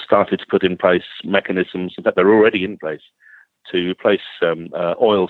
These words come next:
settlement and energy settlements rather than using U S dollars, but using, uh, yuan, or the so-called petro yuan, and the, uh, and the ruble exclusively. So those transactions no longer, uh, can be looked at by the U S government.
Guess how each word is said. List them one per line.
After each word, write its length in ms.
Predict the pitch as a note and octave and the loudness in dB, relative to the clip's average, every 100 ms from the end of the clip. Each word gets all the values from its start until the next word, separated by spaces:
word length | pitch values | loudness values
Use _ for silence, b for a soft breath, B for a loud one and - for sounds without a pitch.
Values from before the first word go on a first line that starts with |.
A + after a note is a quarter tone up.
| - | -2
settlement 400 | F2+ - E2+ E2+ | -4 -4 -10 -6
and 100 | F2+ | -2
energy 300 | G2 F2+ F2 - | -2 -2 -8 -2
settlements 420 | F2 F2 E2 - - B B | -2 -4 -14 -14 -20 B B
rather 260 | G#2 G2+ F#2+ | 2 2 0
than 80 | F2 | -6
using 320 | E2+ - F2 | -8 -10 -10
U 160 | F2 E2+ | -8 -8
S 80 | - | -6
dollars, 300 | E2 E2 D#2 | -6 -4 -8
but 140 | - - | -10 -6
using, 420 | F2+ - E2+ E2 | -6 -4 -8 -4
uh, 100 | E2 | -2
yuan, 540 | D#2+ F2 F#2 F2 E2 D#2+ B B B - | -2 2 4 4 0 -6 B B B -14
or 80 | |
the 80 | E2 - | -8 -2
so-called 320 | F2+ D#2+ - | -2 -2 0
petro 340 | G#2+ - D#2+ | 0 2 -2
yuan, 340 | D#2 E2 E2 D#2+ B B B - | -2 -4 -4 -6 B B B -8
and 320 | E2+ E2 D#2+ | -6 -6 -4
the, 300 | E2+ E2 E2+ | -2 0 0
uh, 140 | F2 | 2
and 140 | F2 F2 | 0 0
the 60 | |
ruble 380 | F#2 A2 G2 D#2+ | 2 4 2 -2
exclusively. 760 | E2 - - G2+ - E2 E2 D#2+ - | -4 -6 -2 0 -2 -6 -4 -4 -2
So 100 | F#2+ | 2
those 260 | A#2 A2 | 2 2
transactions 760 | - G2+ F#2+ G2+ - - F2 - | -2 -4 0 -2 -2 -12 -16 -6
no 140 | G2+ F#2 | -2 -2
longer, 420 | F2+ F2+ F2 E2 B B B B _ - | -2 -4 -4 -6 B B B B _ -10
uh, 200 | E2+ D2+ - | -6 -6 -4
can 120 | F2+ | -2
be 120 | F2+ | 2
looked 220 | F#2+ F#2 | 0 0
at 160 | D#2+ D2 | -4 -2
by 120 | E2+ | -4
the 120 | D#2+ | -2
U 140 | E2+ E2 | -2 -2
S 120 | E2 | 0
government. 400 | - F#2+ D2 C#2+ | 0 0 -2 -12